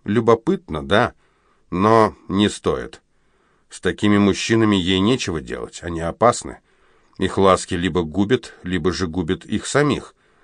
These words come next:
А этот и вовсе мальчик. Но какой? Любопытно. И всё-таки не стоит. «Я Шадеа, и я не желаю тебя, хоть ты и царевич. Слышал же? На ночь я хочу героя.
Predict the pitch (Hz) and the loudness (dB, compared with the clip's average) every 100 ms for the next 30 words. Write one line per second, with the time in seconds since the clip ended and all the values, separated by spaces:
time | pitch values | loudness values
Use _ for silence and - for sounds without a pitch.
0 | _ _ 82 85 87 92 101 92 98 - | _ _ 0 2 0 -2 0 0 0 -2
1 | 95 95 127 - 85 - _ _ _ - | 0 2 2 -2 -12 -18 _ _ _ -2
2 | 104 92 - 82 - 135 123 - _ _ | 0 0 -2 -8 0 0 0 -4 _ _
3 | _ _ - - 92 95 147 98 76 - | _ _ -12 -4 0 2 0 -2 -10 -10
4 | 60 - _ _ _ _ _ _ _ _ | -14 -14 _ _ _ _ _ _ _ _
5 | _ - 85 - 95 - - 104 101 - | _ -6 -4 -2 -4 -4 -2 0 0 -4
6 | 71 58 55 - - _ _ _ _ _ | -8 -8 -12 -20 -20 _ _ _ _ _
7 | _ _ _ _ _ _ _ _ - 101 | _ _ _ _ _ _ _ _ -8 2
8 | 139 127 143 135 123 87 67 62 - _ | 2 4 2 2 2 0 0 -8 -12 _
9 | _ _ _ _ - 107 117 120 113 117 | _ _ _ _ -2 2 4 4 2 2
10 | 117 95 76 - 76 71 - - 85 76 | 4 4 2 -4 -6 -6 -8 -8 -6 -6
11 | - 92 82 67 64 - _ _ _ _ | -4 -2 -2 -4 -10 -16 _ _ _ _
12 | _ - - 190 - 82 67 64 65 _ | _ -10 0 0 0 -4 -6 -10 -14 _
13 | _ _ _ _ - 101 120 123 113 123 | _ _ _ _ -6 2 2 2 0 0
14 | 117 123 - 110 127 127 71 62 | 0 -2 -2 0 2 2 0 -4